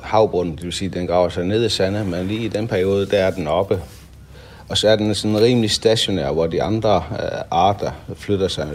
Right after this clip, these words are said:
lidt mere rundt, så er, så er tobis lidt mere stationær, og det giver os en udfordring i, at den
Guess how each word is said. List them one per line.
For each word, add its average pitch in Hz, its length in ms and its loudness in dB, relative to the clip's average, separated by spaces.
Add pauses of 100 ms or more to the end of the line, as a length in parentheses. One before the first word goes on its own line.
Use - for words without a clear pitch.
lidt 95 200 -4
mere 104 220 4
rundt, 95 300 0
så - 160 -4
er, 80 400 0 (720)
så - 140 0
er 107 60 4
tobis 107 360 0
lidt 104 140 -4
mere 101 140 0
stationær, - 520 -2
og 87 200 -6
det 104 340 2
giver 98 200 0
os - 140 -4
en 82 140 -6
udfordring 85 480 -4
i, 90 120 -2
at - 120 -6
den 90 280 0